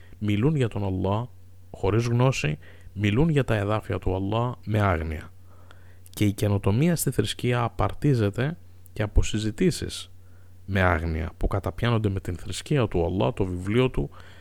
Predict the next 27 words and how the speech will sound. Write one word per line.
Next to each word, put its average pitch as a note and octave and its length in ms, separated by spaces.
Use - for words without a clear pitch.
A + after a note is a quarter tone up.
και - 100
αποδίδουν G#2 560
πλάνη, G#2+ 520
ε, F2 680
πλάνη A2 340
στο F#2+ 180
βιβλίο F#2+ 320
του E2+ 200
Allah. E2+ 260
Αποδίδουν G2+ 600
πλάνη, A2+ 580
χωρίς A2 340
να A2 80
το G#2+ 100
καταλαβαίνουν, G2+ 840
στο - 200
βιβλίο G2+ 320
του G2 220
Allah B2+ 280
και A2 120
στην A2 200
σούννα D3 360
του - 100
προφήτη, G#2+ 380
σαλλαλλάχου F#2+ 580
αλaihi F2 400
wasallam. D#2+ 360